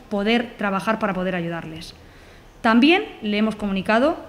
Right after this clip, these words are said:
que, como no puede ser de otro modo, por responsabilidad, como el resto de alcaldes de la región,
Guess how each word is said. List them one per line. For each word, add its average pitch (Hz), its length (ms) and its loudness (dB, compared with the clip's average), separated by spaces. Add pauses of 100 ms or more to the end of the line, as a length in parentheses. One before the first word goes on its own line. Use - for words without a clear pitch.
que, 233 140 0
como 214 160 2
no 247 100 4
puede 277 200 2
ser 240 180 0
de 208 100 0
otro 196 180 -4
modo, 285 340 2
por 262 240 6
responsabilidad, 233 1120 2 (100)
como 240 280 6
el 233 120 4
resto 262 440 0 (300)
de 226 180 2
alcaldes 220 540 2
de 214 80 0
la 196 80 0
región, 254 460 0